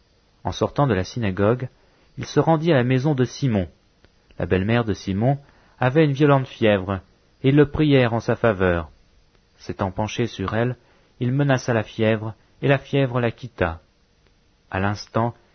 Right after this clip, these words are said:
elle se leva et les servit. Après le coucher du soleil, tous ceux qui avaient des malades atteints de diverses maladies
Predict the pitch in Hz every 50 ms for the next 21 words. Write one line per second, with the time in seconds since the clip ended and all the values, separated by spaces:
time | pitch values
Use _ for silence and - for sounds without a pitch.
0 | _ _ - 113 - - - 135 131 135 131 113 123 120 120 - 110 110 107 101
1 | - - 120 110 101 95 90 85 85 80 - _ _ _ _ _ _ _ _ _
2 | _ _ _ _ _ _ _ _ _ _ _ _ _ _ _ _ _ - 98 -
3 | - - 123 120 120 - - 110 - - 117 98 95 90 - - 92 90 98 107
4 | 113 123 123 - _ _ _ _ _ _ _ _ _ - 175 - - 190 185 175
5 | - - 143 131 127 139 131 127 127 120 120 117 117 117 120 117 117 113 - _
6 | _ _ _ _ _ _ - 127 - - 135 127 120 113 110 107 117 120 113 123
7 | 120 - - 123 113 107 107 107 104 107 117 120 120